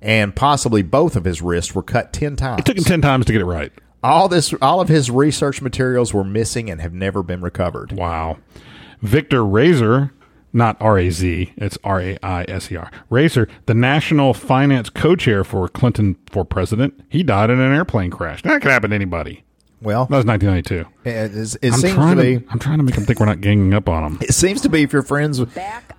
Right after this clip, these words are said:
Speaker 3: up, you creep.
Speaker 1: <laughs> I
Speaker 3: Get
Speaker 1: would
Speaker 3: away
Speaker 1: not,
Speaker 3: from me.
Speaker 1: I wouldn't get in a plane if I knew the Clintons. I don't care who you are. Some
Speaker 2: Yeah.
Speaker 1: people are saying that, uh, Dale Earnhardt Se-, uh, Junior <laughs> has something on the Clintons.
Speaker 2: I know. He walked away, luckily.
Speaker 1: <laughs> Yeah.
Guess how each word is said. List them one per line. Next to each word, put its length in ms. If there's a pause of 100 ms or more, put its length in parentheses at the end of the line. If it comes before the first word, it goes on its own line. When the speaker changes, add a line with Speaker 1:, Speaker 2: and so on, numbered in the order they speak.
Speaker 3:
up, 220 (240)
you 240
creep. 360 (180)
Speaker 1:
<laughs> 180
I 120
Speaker 3:
Get 100
Speaker 1:
would 100
Speaker 3:
away 80
Speaker 1:
not, 220
Speaker 3:
from 260
me. 200
Speaker 1:
I 100
wouldn't 240
get 100
in 80
a 40
plane 360
if 100
I 80
knew 140
the 80
Clintons. 600
I 120
don't 120
care 300
who 80
you 180
are. 320 (540)
Some 200
Speaker 2:
Yeah. 60
Speaker 1:
people 200
are 80
saying 400
that, 180
uh, 200
Dale 260
Earnhardt 400
Se-, 160 (100)
uh, 140
Junior 500 (180)
<laughs> 160
has 300
something 320
on 120
the 80
Clintons. 520
Speaker 2:
I 140
know. 240
He 100
walked 300
away, 280
luckily. 720
Speaker 1:
<laughs> 120
Yeah. 80